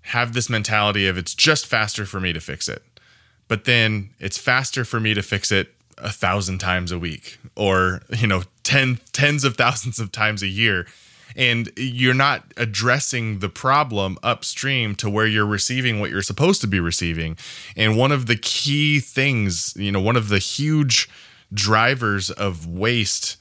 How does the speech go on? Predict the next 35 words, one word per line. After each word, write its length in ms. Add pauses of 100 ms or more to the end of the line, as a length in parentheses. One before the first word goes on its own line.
in 160
any 280
system 640
is 280
rework. 680 (360)
And 680
by 380 (120)
just 280
being 180
faster 580
to 200
fix 320
it 260 (240)
is 160
embracing 1000
redoing 760
work 300
that 180
somebody 400
else 200
had 120
already 320
done. 380 (300)
And 140
these 200
are 60
not 240
things 360
that 120
add 480
value 760 (460)
to 260
our 100
customer 420
experience. 640